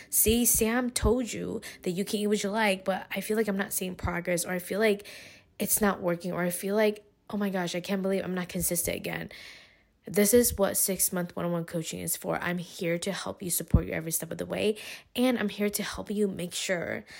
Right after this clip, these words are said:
that you are putting in the work day in, day out, week in, week out, months and years from now, so that, like, it becomes who you are. And I help you manage the self-doubt and the challenges that comes with life and work,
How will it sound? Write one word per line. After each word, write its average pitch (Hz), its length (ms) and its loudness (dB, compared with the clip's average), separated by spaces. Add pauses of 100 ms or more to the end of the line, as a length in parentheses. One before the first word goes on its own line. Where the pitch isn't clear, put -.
(160)
that 180 100 0
you 190 220 4
are 214 80 4
putting 214 320 4
in 180 160 -4
the 170 80 0
work 165 240 -4 (180)
day 170 120 -4
in, 175 260 -4
day 185 180 -2
out, 165 400 -4
week 202 320 0
in, 202 140 0
week 202 160 -2
out, 160 200 -4
months 170 380 -2
and 190 180 -2
years 165 220 -2
from 165 140 -8
now, 160 260 -6 (320)
so 247 400 6
that, 202 640 0 (460)
like, 180 340 -2
it 202 140 0
becomes 185 560 -2 (200)
who - 200 2
you 190 240 4
are. 156 400 0
And 170 200 0 (220)
I 185 100 -6
help 185 520 -2
you 170 460 0 (140)
manage 180 500 0
the 160 100 -2
self-doubt - 840 0 (720)
and 180 180 2
the 180 80 4
challenges 175 680 2
that 156 180 -4
comes 170 300 -2
with - 180 -6
life 170 300 -2
and 165 240 -4
work, 156 300 -2